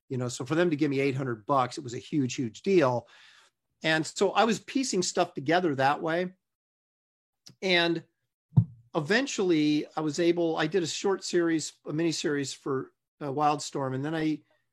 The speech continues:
used that stuff to sort of, uh, get back in at Marvel. And, um, so I was doing some X-Men work, just,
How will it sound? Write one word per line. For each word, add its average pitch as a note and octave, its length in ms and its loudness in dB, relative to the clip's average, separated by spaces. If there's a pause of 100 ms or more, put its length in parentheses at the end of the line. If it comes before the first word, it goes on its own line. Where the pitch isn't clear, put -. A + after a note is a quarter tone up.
(280)
used D3 320 2
that D3+ 240 2
stuff C#3+ 440 -4
to C3+ 80 -8
sort D3 280 -2
of, C3 180 -4 (1040)
uh, B2 300 -4 (800)
get E3+ 240 2
back D3 260 2
in D3+ 120 -2
at C3+ 80 -6
Marvel. C#3 640 -2 (680)
And, C3+ 420 0 (100)
um, C3 520 -6 (180)
so - 140 -2
I D#3+ 40 2
was C#3+ 120 -2
doing G#3 260 -2
some C#3+ 480 -4
X-Men C3+ 540 -2
work, B2 400 -2 (240)
just, - 180 -12